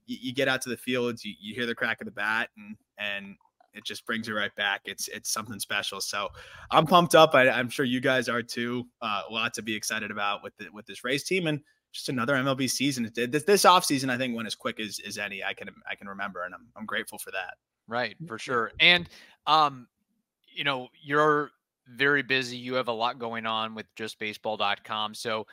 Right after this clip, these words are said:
Speaker 2: I, I don't wanna skip ahead too much, but I just wanna get your, your take on a couple things before, um,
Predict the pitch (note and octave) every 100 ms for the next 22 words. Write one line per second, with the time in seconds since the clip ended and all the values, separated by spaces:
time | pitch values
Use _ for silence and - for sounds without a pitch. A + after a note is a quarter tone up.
0 | _ _ _ A2+ B2+ C3 B2+ D#3 F#3 D#3+
1 | - - D#3 C#3 _ - B2+ - B2+ A2
2 | - - C3+ D3 D#3+ E3+ - C#3 B2+ B2
3 | C#3 D#3 C3+ A#2+ C3+ B2+ A#2+ A2+ A2 A#2
4 | A2 - C3 B2 B2 A2+ - B2 A2+ -
5 | B2 A#2+ A2+ - - - B2 B2 A#2 G#2+
6 | - - _ - A2 G#2+ G2+